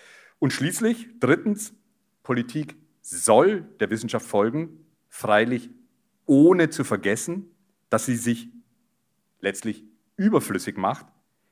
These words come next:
wenn sie sich ausschließlich der Macht der Evidenz oder dem Konsens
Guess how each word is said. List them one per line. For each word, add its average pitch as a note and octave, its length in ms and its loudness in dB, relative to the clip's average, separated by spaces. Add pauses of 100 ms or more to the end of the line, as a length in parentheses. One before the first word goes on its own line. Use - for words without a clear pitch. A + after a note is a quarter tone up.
(280)
wenn A#2 380 2
sie A#2 480 -2 (480)
sich - 400 -2
ausschließlich G#2 440 2
der F2+ 100 -2
Macht G#2 240 -2
der A#2 80 -4
Evidenz A#2 680 -2 (320)
oder C3+ 240 2
dem B2 160 -2
Konsens A2+ 680 -2